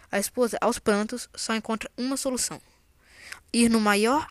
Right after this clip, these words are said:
e melhor detetive do Brasil e do mundo, Sherlock Holmes.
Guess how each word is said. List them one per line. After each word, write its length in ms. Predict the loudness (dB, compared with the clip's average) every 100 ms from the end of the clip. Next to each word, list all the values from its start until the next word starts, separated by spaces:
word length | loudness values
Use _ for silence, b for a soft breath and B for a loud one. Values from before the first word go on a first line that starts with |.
| -10 -6
e 80 | 0
melhor 460 | 2 2 2 2
detetive 520 | 0 0 -4 -4 -2
do 100 | 0
Brasil 500 | 2 0 0 -4 -8 -10 _ _ _ B B B B _
e 120 | -4
do 200 | -2 0
mundo, 480 | 2 2 2 -2 -8 -20 _
Sherlock 600 | -8 -4 0 6 4 4
Holmes. 680 | -4 -2 -2 -2 -6 -14 -16